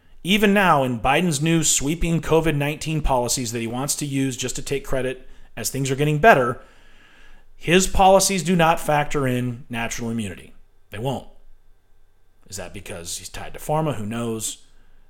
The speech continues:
But it's the narrative. They can't break away. They said vaccines are the only way. How, how dare you think otherwise? Well, that's it. That's all I got.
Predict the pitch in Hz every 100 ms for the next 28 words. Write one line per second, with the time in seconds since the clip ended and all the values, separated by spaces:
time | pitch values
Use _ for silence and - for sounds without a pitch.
0 | _ - 127 113 - 123 123 156 95 -
1 | - - - - 139 131 120 104 135 -
2 | - 95 123 110 113 - 123 107 117 107
3 | 101 101 160 - - - - 117 101 -
4 | - 131 107 120 117 107 113 131 110 71
5 | - - - - - - - - - -
6 | - - - - - - - - - 185
7 | 180 - 123 113 - 135 - 156 143 123
8 | 113 113 -